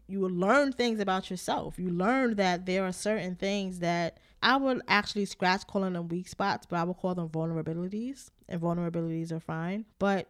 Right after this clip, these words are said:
it will reveal to you more of your vulnerabilities so that you can be adequate with reacting when someone pushes your buttons or when someone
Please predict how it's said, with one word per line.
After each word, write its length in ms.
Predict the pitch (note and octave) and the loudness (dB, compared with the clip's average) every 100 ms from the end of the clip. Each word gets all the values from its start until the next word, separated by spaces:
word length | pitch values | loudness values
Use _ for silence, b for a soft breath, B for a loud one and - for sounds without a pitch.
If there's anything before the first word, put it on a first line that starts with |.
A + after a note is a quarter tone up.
| - | -2
it 140 | G3 | 2
will 120 | A3 | 4
reveal 400 | A3+ A3 F#3 G3+ C4+ | 4 4 4 4 2
to 140 | - | 0
you 220 | A3+ A#3 | 2 2
more 240 | G#3+ F#3+ G3+ | 2 2 4
of 60 | |
your 80 | G3+ | 2
vulnerabilities 920 | F#3+ F#3+ F#3+ F#3 F3+ A3+ A3+ F3+ E3 | 0 -2 0 -2 -2 -2 -2 -4 -4
so 200 | E3 F3+ | -4 -4
that 260 | F3+ F#3+ - | 0 -2 -2
you 300 | F3 F#3+ C4 | -2 -2 -2
can 800 | B3 A#3+ A#3+ A#3 E3 E3 F#3 A3 - | -2 0 2 2 0 0 -2 -4 -8
be 200 | F3 F#3+ - | -6 -6 -2
adequate 640 | F3+ G3+ G#3+ G#3+ G#3 - | 2 4 4 2 2 2
with 500 | E3 F3 F#3+ G#3 - - | 0 4 4 2 -10 -4
reacting 720 | G3 G3 F#4 - G3 C#3+ - - | 4 4 4 2 -2 -2 -8 -2
when 160 | F#3 | -2
someone 340 | F#3 F#3 F3 E3+ | 0 -2 -2 -2
pushes 320 | E3+ D#3+ D#3 | -4 -4 -6
your 140 | D#3 | -6
buttons 500 | D#3+ - - - - - | -6 -10 -10 -14 -14 0
or 160 | G3 G3 | 2 2
when 120 | F#3+ | 0
someone 720 | - G3 F#3 F3+ E3+ E3 D#3+ | -2 -2 -2 -2 -2 -4 -8